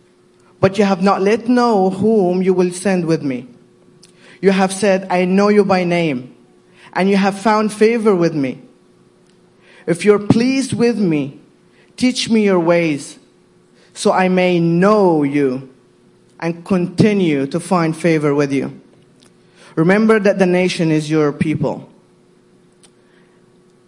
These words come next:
How many listened to Pastor Wade's last message about big obstacles, bold leadership?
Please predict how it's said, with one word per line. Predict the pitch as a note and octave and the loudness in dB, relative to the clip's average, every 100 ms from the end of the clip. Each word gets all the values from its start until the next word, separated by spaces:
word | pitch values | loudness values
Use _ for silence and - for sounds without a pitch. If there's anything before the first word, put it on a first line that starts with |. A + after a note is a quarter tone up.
| _ _ _ _ _ _ _ | _ _ _ _ _ _ _
How | - F#3 | -4 0
many | A3+ G#3+ F3 C#3+ - - _ _ | 0 0 -2 -4 -10 -20 _ _
listened | D#3 F3 F3+ F#3 D#3+ | -6 -6 -6 -8 -10
to | D#3 | -10
Pastor | - D#3 - D3+ | -8 -8 -6 -6
Wade's | D3+ D3 D3 C#3 | -4 -4 -6 -6
last | D3 C3+ C3 C#3+ | -6 -6 -6 -6
message | C3+ C3+ - C3 | -6 -6 -8 -8
about | C#3 C#3 C3+ C3+ - _ _ | -4 -2 -4 -6 -14 _ _
big | - D3+ D#3+ - | -4 -2 -2 -2
obstacles, | C#3+ - G#3 D#3 - C3+ B2+ B2 - - _ _ _ _ _ D3 | 0 2 -2 -8 -6 -4 -4 -8 -18 -20 _ _ _ _ _ -6
bold | C3+ D3+ D3 C3 | 0 2 0 -4
leadership? | C#3+ C3 A#2+ - - - | -6 -6 -8 -12 -14 -18